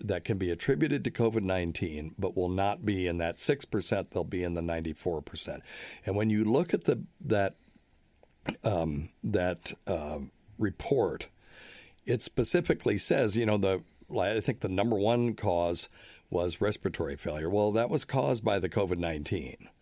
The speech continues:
So there's no quiet ratcheting down. There's no conspiracy here. That's just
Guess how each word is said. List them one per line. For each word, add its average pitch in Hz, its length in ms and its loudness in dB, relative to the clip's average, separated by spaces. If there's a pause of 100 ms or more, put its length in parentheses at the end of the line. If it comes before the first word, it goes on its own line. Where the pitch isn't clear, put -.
(320)
So - 160 -2
there's 104 280 2
no 127 480 2 (1400)
quiet 107 920 0
ratcheting 101 840 0
down. 95 360 2
There's 76 220 -4
no 90 160 0
conspiracy 101 920 -2
here. 87 480 0
That's 90 300 -4
just - 580 0